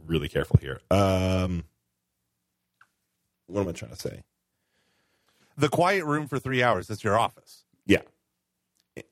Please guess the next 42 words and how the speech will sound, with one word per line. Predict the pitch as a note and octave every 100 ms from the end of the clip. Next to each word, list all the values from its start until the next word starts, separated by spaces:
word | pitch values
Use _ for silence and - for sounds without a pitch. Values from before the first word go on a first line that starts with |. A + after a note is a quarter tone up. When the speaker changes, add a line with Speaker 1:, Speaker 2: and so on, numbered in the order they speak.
| _
Speaker 2:
Yeah. | E3+ D#3+ -
So | - F#3 F3 -
do | D#3
you | G3 A#3
think | - D#4 D4
you're | C#4+ A#3+
in | A#3+
the | F3+
wrong | C3 E3 D3+
job, | G#2+ B2+ D3+ G#3+ A3 -
or | D3 C#3
is | C3
this | D#3+ F#3+ -
just | E3+ - - _ _
the | C3 C3
part | E3 E3+
of | D3
the | B2+
job | C3+ C3+ C#3 B2
that, | A2+ - _ _ _
'cause | F#3 G3+
no | D#4
one | D#4+
has | - D3
a | C3
job | C3 B2+ A#2+
they | A#2 G#2
love | B2 B2
Speaker 1:
Mm-hmm. | G2
Speaker 2:
one | G#2 G2+
hundred | A#2+ G#2
percent. | F#2+ G2 D3 A2 E2
Speaker 1:
Mm-hmm. | -
Speaker 2:
Is | A#2
this | E3
the | D#3
part | D3 D3+
of | C#3
the | A2
job | A#2 A#2+ B2
that | G#2+ F2
sucks | - C3 C3+ -